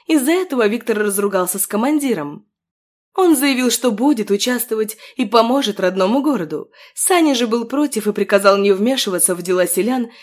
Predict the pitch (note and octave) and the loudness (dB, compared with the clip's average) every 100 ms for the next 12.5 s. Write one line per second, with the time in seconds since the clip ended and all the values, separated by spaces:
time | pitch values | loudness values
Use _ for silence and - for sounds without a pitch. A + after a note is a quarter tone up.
0 | - D#4 D#4 D4 - D#4+ A#3+ F3 G#3+ C#4 | -2 4 4 4 0 0 0 0 0 -2
1 | G#3+ D#3 C#3 - - - _ - F4 D4 | -2 -6 -8 -14 -20 -20 _ 2 2 2
2 | C4+ C4+ B3+ A#3+ B3 A#3+ A#3+ A#3 - D4+ | 0 2 2 2 2 2 2 0 0 0
3 | A#3 - G#3+ G3 G3 A3+ C4+ B3+ A#3+ A3 | 0 -2 0 4 4 4 0 -2 -2 -4
4 | G#3 - - F4 F4+ C4+ B3 A#3+ A#3+ A3+ | -4 -12 2 2 4 0 0 -2 0 0
5 | A3 A3+ A#3+ D#4 D4+ F#3 F3 E3+ D#3+ E3 | 2 0 0 0 0 0 0 0 -2 -6
6 | - F3+ G#3 G#3 G#3 C#4 D4 D4+ E3+ - | -6 -2 4 4 4 2 2 2 0 -8
7 | - - - D#4+ B3+ C4 A#3+ A3+ A3 A#3 | -18 -20 0 2 2 2 4 4 4 0
8 | B3 B3 A3+ A3 - G#3 G#3 C4+ A3 G#3 | -2 -2 -2 -4 0 2 2 0 0 -2
9 | F#3+ G3 F#3+ F#3 F#3 F3+ B3+ B3 A3 G#3+ | -4 -2 -2 0 -2 0 0 0 -2 -4
10 | - - B3 D4+ B3+ A3+ A3 G#3 G3+ F#3+ | -14 -6 0 2 2 4 4 4 2 2
11 | F#3 F#3 F#3+ A3 C#4+ E4 F#3 D#3+ E3 F#3+ | 0 -2 0 0 0 0 0 -2 -2 -2
12 | B3+ A#3+ D#3+ D3 C3+ | 0 -2 -4 -6 -8